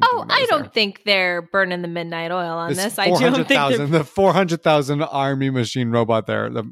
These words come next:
Speaker 2: Iron
Speaker 1: No.
Speaker 2: Ro-, Giant. No,
Speaker 1: I
Speaker 2: okay.
Speaker 1: think they coulda, like, kicked it or something to see if it woke
Speaker 2: Yeah.
Speaker 1: up, but, <laughs> you know,
Speaker 2: Maybe.
Speaker 1: but, but I'm
Speaker 2: Yeah.
Speaker 1: just saying, if we're thinking the real world, the fact that, like, an Iron Giant is, like, ruling is
Speaker 2: Yeah, it's odd.
Speaker 1: reckoning this town. It's odd. It's
Speaker 2: Yeah.
Speaker 1: odd.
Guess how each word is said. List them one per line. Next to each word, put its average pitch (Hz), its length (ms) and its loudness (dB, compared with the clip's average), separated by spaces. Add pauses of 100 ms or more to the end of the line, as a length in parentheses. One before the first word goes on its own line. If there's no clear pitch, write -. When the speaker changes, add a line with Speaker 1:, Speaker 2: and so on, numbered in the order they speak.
Speaker 2:
Iron 117 340 0
Speaker 1:
No. 110 60 0
Speaker 2:
Ro-, 113 80 -2
Giant. 104 460 -4 (260)
No, 120 100 -8
Speaker 1:
I - 20 -8
Speaker 2:
okay. 494 140 -8
Speaker 1:
think - 160 -2
they 480 80 0
coulda, 285 340 -2 (120)
like, 208 220 -4
kicked - 300 -2
it 196 100 2
or 180 80 0
something 202 440 -4
to 180 60 -6
see 196 200 -4
if 180 120 -6
it 175 120 -8 (240)
woke - 260 -2
Speaker 2:
Yeah. 247 100 4 (100)
Speaker 1:
up, - 120 -4
but, 208 180 -6
<laughs> - 200 -4
you 285 60 2
know, 220 120 2
Speaker 2:
Maybe. 202 140 0
Speaker 1:
but, 214 240 -2 (500)
but 302 160 2
I'm 311 200 2
Speaker 2:
Yeah. 277 40 -2
Speaker 1:
just 311 180 -2
saying, 254 420 0
if 233 320 -4
we're 247 120 -4
thinking 269 260 -2
the 269 120 0
real 233 340 0
world, 180 440 0 (200)
the 202 100 -4
fact 196 260 -2
that, 185 80 0
like, 180 140 -4
an 175 200 -2
Iron 185 360 2
Giant 175 360 0
is, 170 120 -6
like, 170 160 -6
ruling 170 600 -6 (440)
is 170 240 -8
Speaker 2:
Yeah, 147 220 2
it's 113 100 -4
odd. 143 120 2
Speaker 1:
reckoning 170 260 -4
this 175 160 -12
town. 165 240 -10
It's - 160 -6 (100)
odd. - 120 0 (440)
It's - 200 -6
Speaker 2:
Yeah. 220 100 2
Speaker 1:
odd. - 240 -12